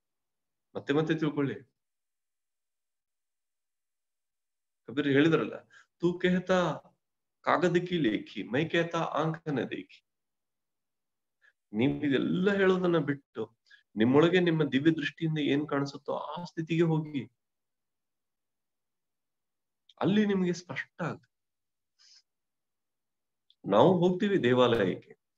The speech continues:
ಆದ್ರೆ ಧ್ಯಾನಕ್ಕಾಗಿ ಹೋಗ್ತೀವಿ. ಆ ಅದ್ಭುತವಾದ vibration ಅನ್ನ ಪಡ್ಕೊಳ್ಳೋದಕ್ಕೆ,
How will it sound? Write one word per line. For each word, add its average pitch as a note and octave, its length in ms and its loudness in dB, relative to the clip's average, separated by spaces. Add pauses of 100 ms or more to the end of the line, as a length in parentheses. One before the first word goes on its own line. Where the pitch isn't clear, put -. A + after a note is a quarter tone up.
(300)
ಆದ್ರೆ A#2 240 0
ಧ್ಯಾನಕ್ಕಾಗಿ A#2+ 720 -6
ಹೋಗ್ತೀವಿ. D#3+ 200 -12 (1080)
ಆ G2 280 -4 (420)
ಅದ್ಭುತವಾದ G2 640 -2
vibration F#2 800 -2
ಅನ್ನ D#2+ 120 -6 (100)
ಪಡ್ಕೊಳ್ಳೋದಕ್ಕೆ, D#2 640 -14